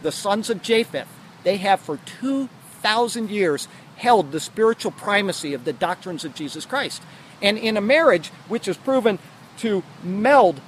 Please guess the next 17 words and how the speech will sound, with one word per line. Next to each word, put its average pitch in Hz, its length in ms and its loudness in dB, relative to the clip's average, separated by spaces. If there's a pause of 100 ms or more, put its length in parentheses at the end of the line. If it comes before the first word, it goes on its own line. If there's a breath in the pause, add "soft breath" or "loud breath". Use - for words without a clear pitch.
the 185 100 -2
scientific 240 840 -2
and 180 140 -6
the - 40 -2
philosophical 226 840 -2
doctrines 185 560 -2
of 170 160 -8
Japheth, 196 500 -4 (360)
they've 185 180 2
been 185 140 -4
taken 226 400 -4 (160)
with 233 340 2 (300)
the 170 180 -4
spiritual 233 840 -2 (800)
blessing 190 420 2
upon 180 340 -2
Shem, 170 480 -2